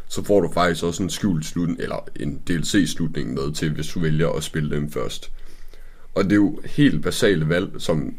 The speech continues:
hvilken faction du slutter dig til, om du vælger at slå nogle bestemte karakterer ihjel,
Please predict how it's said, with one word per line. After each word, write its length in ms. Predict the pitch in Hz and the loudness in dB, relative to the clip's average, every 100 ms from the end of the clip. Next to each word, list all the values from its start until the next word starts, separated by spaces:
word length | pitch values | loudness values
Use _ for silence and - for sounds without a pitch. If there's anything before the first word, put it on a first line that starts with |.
| - | -2
hvilken 440 | 95 95 98 78 | -2 0 0 0
faction 480 | - 101 - 101 80 | 2 2 2 0 0
du 120 | - | -2
slutter 440 | 87 95 82 65 - | -2 0 2 0 -2
dig 100 | 67 | -2
til, 240 | 113 127 - - - - - - - - | 4 2 2 -6 -6 -8 -14 -14 -14 0
om 300 | 92 85 76 | 2 4 0
du 140 | - | -2
vælger 400 | 82 82 85 73 | 0 2 2 2
at 60 | 65 | -2
slå 180 | - 80 | -2 -2
nogle 180 | 71 | -2
bestemte 380 | 67 - 98 92 | -4 2 4 4
karakterer 500 | 76 80 73 - 85 | 0 -2 -2 0 2
ihjel, 440 | 73 76 80 92 | 2 2 2 0